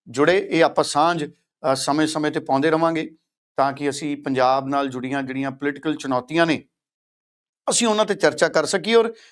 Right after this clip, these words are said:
ਅਗਲਾ ਵਿਸ਼ਾ ਅਸੀਂ ਜ਼ਰੂਰ ਕਰਾਂਗੇ ਕਿ ਪੰਜਾਬ ਵੀਹ ਸੌ ਸਤਾਈ ਦੇ ਵਿੱਚ ਕੀ ਪੰਜਾਬ 'ਚ ਤਿਕੋਣੇ ਮੁਕਾਬਲੇ ਦੀ ਸੰਭਾਵਨਾ ਵੀ ਅਸੀਂ ਰੱਖ ਸਕਦੇ ਹਾਂ ਜਾਂ ਪੰਜਾਬ 'ਚ ਚਾਰ ਕੋਣੀ ਮੁਕਾਬਲਾ ਹੋ ਸਕਦਾ ਹੈ ਜਾਂ ਪੰਜਾਬ 'ਚ ਸਿੱਧਾ ਮੁਕਾਬਲਾ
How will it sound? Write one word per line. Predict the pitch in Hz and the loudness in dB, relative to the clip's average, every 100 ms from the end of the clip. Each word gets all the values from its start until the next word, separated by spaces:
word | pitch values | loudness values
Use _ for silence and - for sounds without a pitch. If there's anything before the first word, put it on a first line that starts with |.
| _ - 170 | _ -2 4
ਅਗਲਾ | 196 196 | 4 4
ਵਿਸ਼ਾ | 175 202 | 2 2
ਅਸੀਂ | 185 196 | 2 -2
ਜ਼ਰੂਰ | 156 214 202 | -2 -4 0
ਕਰਾਂਗੇ | 226 180 202 - - - - _ - | 2 2 0 -6 -18 -20 -20 _ 0
ਕਿ | 175 175 | 2 2
ਪੰਜਾਬ | 175 175 156 170 190 | 0 2 4 4 2
ਵੀਹ | 185 | -4
ਸੌ | 185 202 185 | -2 0 0
ਸਤਾਈ | - 151 151 185 | 0 2 2 2
ਦੇ | 180 | 0
ਵਿੱਚ | 175 170 | -2 -4
ਕੀ | - 247 | -6 -4
ਪੰਜਾਬ | 247 180 156 156 170 | -4 0 4 2 0
'ਚ | 170 | -6
ਤਿਕੋਣੇ | - 156 147 151 | -12 -6 -2 -2
ਮੁਕਾਬਲੇ | 170 165 160 170 | 0 2 0 0
ਦੀ | 170 | -6
ਸੰਭਾਵਨਾ | 170 190 170 135 139 | -6 0 0 2 0
ਵੀ | 170 180 | 0 0
ਅਸੀਂ | 165 202 170 | -4 -2 -2
ਰੱਖ | 156 | -2
ਸਕਦੇ | - 185 185 185 | -4 -8 -8 -10
ਹਾਂ | - _ _ _ _ _ _ _ _ _ 147 | -12 _ _ _ _ _ _ _ _ _ 0
ਜਾਂ | 220 | 2
ਪੰਜਾਬ | 220 190 165 160 170 175 | 2 2 4 4 2 0
'ਚ | 180 180 180 - _ | -2 0 0 -6 _
ਚਾਰ | - 147 160 | 2 4 2
ਕੋਣੀ | 160 175 180 | 0 0 0
ਮੁਕਾਬਲਾ | 175 170 160 165 | 0 0 2 0
ਹੋ | 143 143 | 0 -2
ਸਕਦਾ | 139 170 175 | -2 -2 -2
ਹੈ | 175 _ _ _ _ _ - | -4 _ _ _ _ _ -4
ਜਾਂ | 233 | -2
ਪੰਜਾਬ | 247 214 180 175 185 190 | 0 0 2 2 2 -2
'ਚ | 214 | -6
ਸਿੱਧਾ | - 214 233 | -6 0 0
ਮੁਕਾਬਲਾ | 226 196 175 160 165 165 156 | 0 0 2 2 2 2 0